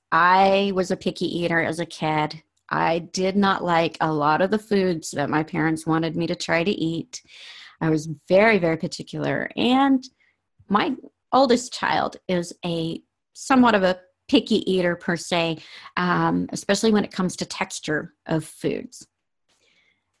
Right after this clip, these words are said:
And being a picky eater doesn't have to be a bad thing.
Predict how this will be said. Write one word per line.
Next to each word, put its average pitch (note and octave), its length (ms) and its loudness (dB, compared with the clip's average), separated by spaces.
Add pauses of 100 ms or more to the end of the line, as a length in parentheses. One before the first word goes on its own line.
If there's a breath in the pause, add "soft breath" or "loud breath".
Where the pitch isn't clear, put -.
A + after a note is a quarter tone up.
(220)
And G3 580 2
being F4 340 4
a B3+ 80 2
picky A#3 400 -4
eater F3+ 520 0 (1040)
doesn't G4 340 0
have G3 500 0
to B3+ 120 -4
be G#3+ 560 0 (180)
a G#3+ 80 2
bad F3+ 400 2
thing. F#3+ 460 -2